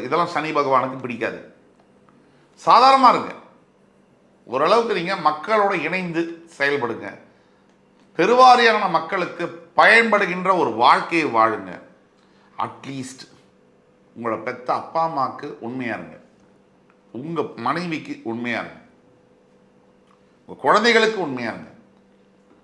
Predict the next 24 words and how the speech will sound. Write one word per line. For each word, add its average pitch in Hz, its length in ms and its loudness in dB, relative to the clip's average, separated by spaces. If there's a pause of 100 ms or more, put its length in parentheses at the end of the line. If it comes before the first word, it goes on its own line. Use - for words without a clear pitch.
(380)
உங்களுக்கு 151 500 -8
நீங்க 123 200 -10
உண்மையா 101 300 -12
இருங்க. - 180 -20 (420)
பேசிக்கா 113 480 -8 (1000)
இது 135 200 -12
எளிமையா 160 520 -6
இருக்கணும். 90 340 -12 (680)
எதெல்லாம், 240 540 4 (500)
எந்தெந்த 220 420 -2
விஷயத்தெல்லாம் 196 640 -2
சனி 196 200 -2
பகவான்கிட்ட 180 540 2
ஜாகிரதையா 156 440 4
இருக்கணும் 123 300 -2
அப்படின்னு 135 260 -6
நம்ம 117 140 -6
பார்த்தோம்னா, 110 440 0 (200)
முதல்ல 156 340 2
வரக்கூடியது 117 500 -2 (1400)
சனி 175 180 0
பகவான்கிட்ட 202 540 2
ஜாகிரதையா 156 440 4
இருக்கிறது 117 320 -4